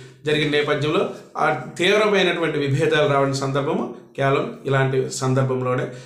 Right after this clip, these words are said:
అలాగే పంతొమ్మిది వందల నలభై రెండు క్విట్ ఇండియా ఉద్యమం, మరొకసారి చెప్తున్నాను, ఇది ఆగస్టు ఎనిమిదో తారీఖున దీన్ని ప్రారంభిస్తే రెండో తారీఖుకే అందరు కూడా అరెస్ట్ అయిపోతారు.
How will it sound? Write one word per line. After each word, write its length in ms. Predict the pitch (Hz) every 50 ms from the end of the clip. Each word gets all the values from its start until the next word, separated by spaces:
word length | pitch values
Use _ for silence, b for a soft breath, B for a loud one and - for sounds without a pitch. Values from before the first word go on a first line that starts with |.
| B B -
అలాగే 320 | 160 175 185 180 175 170
పంతొమ్మిది 260 | 151 151 151 156 156 170
వందల 140 | 160 156
నలభై 180 | 151 151 156 160
రెండు 200 | 156 156 151 160
క్విట్ 260 | - - 180 175 -
ఇండియా 200 | 190 175 160 160
ఉద్యమం, 400 | 151 147 135 131 143 139 135 - -
మరొకసారి 400 | 139 143 147 147 - - 147 135
చెప్తున్నాను, 460 | 131 135 131 - - 131 131 127 127
ఇది 280 | 131 135 - - B B B B B B - -
ఆగస్టు 300 | 143 147 151 - - 143
ఎనిమిదో 260 | 139 139 143 147 135
తారీఖున 640 | 139 139 139 139 131 143 151 147 131 117 - B B B B B B -
దీన్ని 580 | 143 147 139 143 151 143 123 117 117 - - - - - - _ _ _ _ _ _ _ _ _ _ _ _ _
ప్రారంభిస్తే 680 | 143 147 143 147 143 139 139 135 135 - 175 196 - - -
రెండో 220 | 147 156 165 185
తారీఖుకే 800 | 185 190 190 180 175 170 - - 175 165 143 120 117 - - - - - -
అందరు 440 | 123 139 156 160 165 160 165 151 -
కూడా 220 | 160 156 156 165 185
అరెస్ట్ 340 | - 135 135 139 - -
అయిపోతారు. 640 | 147 139 135 135 131 123 131 135 147 - - -